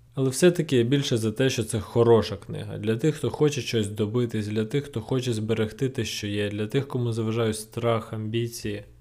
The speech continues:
хто роздратований, трохи розгублений, і для тих, хто хоче побачити, так сказати, правильний шлях. Я не став стоїком після цієї книги, але пару корисних висновків для себе зробив і, сподіваюсь, буду їх застосовувати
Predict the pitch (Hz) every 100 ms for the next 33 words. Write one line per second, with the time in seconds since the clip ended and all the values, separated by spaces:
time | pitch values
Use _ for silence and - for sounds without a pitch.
0 | - - 135 131 117 131 123 151 156 139
1 | 113 110 123 117 123 117 107 113 139 131
2 | 113 110 104 - 120 120 107 107 127 -
3 | 110 117 104 98 101 117 120 - 107 107
4 | 107 - 107 107 107 98 110 110 113 113
5 | 107 101 - - 101 92 90 - - _
6 | - 135 156 151 185 165 - - - 135
7 | 139 139 120 113 - 113 110 120 113 113
8 | 120 117 107 117 113 113 143 139 - 139
9 | 131 135 120 135 156 156 151 139 120 104
10 | 101 127 123 110 101 98 101 117 110 -
11 | 117 127 151 135 113 123 127 120 101 110
12 | - 110 151 156 151 143 -